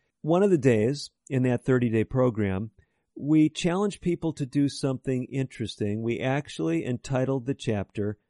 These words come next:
Get a Grip. It is day nine in the program. And if you're going through the free online program, the thirty Days to Better Health, you'll find a very similar goal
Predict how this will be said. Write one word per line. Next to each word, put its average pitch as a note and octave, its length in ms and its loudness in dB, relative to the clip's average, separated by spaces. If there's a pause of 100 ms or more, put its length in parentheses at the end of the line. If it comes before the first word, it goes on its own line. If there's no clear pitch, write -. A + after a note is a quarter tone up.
(240)
Get B2+ 380 0
a A#2+ 220 -2
Grip. A2 540 -4 (640)
It A2 120 -4
is A2 120 -2
day A#2+ 220 2
nine A2+ 280 0
in A#2 80 -2
the A2+ 60 -2
program. G#2+ 580 -2 (380)
And B2 100 -2
if B2+ 120 -4
you're C#3 80 0
going E3 240 0
through F3+ 200 -2
the D3+ 60 0
free D3+ 640 0 (480)
online D#3 560 -2
program, G2 560 -4 (560)
the A2+ 140 2
thirty C3+ 440 2
Days C3 260 2
to B2 100 -8
Better A2+ 300 2
Health, G#2+ 280 -4
you'll A#2+ 140 0
find A#2+ 400 0
a G#2+ 60 -6
very A#2+ 240 0
similar B2+ 480 -2
goal G2 480 -2